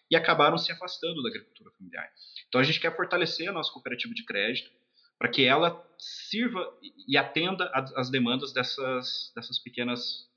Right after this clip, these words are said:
pequenas e médias cooperativas, né? E quando a gente tem a instituição financeira, nós estamos falando aqui não só do investimento e da captação, mas de tudo que envolve a vida de, de, de, de uma instituição financeira. Você, a pessoa tem uma conta corrente, ela paga taxa de manutenção de conta,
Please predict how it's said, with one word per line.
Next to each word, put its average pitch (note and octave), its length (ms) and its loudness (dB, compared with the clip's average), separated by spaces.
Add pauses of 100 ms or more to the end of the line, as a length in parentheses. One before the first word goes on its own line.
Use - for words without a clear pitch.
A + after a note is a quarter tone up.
(340)
pequenas A#2+ 380 -2
e A#2 40 0
médias A2 340 0
cooperativas, A#2 760 -6
né? F2+ 100 -8
E - 20 -10
quando F3 200 0
a G3 40 4
gente F#3+ 260 0
tem D3+ 260 0 (240)
a A#2 60 -4
instituição A#2 400 -6
financeira, C3 460 -6
nós B2 120 -2
estamos D3+ 280 -6
falando C3+ 300 -2
aqui B2+ 140 -10
não G3 140 -8
só F3 180 -4
do F3 100 -6
investimento C3+ 680 -4 (280)
e A2 60 -14
da G#2+ 100 -4
captação, F#2 600 -8 (520)
mas D3+ 160 4
de E3 100 -2
tudo B3 160 -6
que C4 100 -4
envolve F3+ 340 0
a F3 60 2
vida E3 400 -8
de, E3+ 160 -12 (200)
de, B2+ 220 -10
de, B2+ 260 -8
de C3 120 -8
uma D3+ 140 0
instituição - 380 -2
financeira. E3+ 640 -4 (360)
Você, D3 360 -2
a B2+ 80 2
pessoa - 360 -6
tem C#3+ 80 0
uma B2 200 0
conta A#2 200 -6
corrente, C3+ 480 2
ela C#3 140 -2
paga C3 420 4
taxa A#2 380 -4
de - 160 -16
manutenção G2+ 480 -16
de - 80 -12
conta, A2+ 480 -6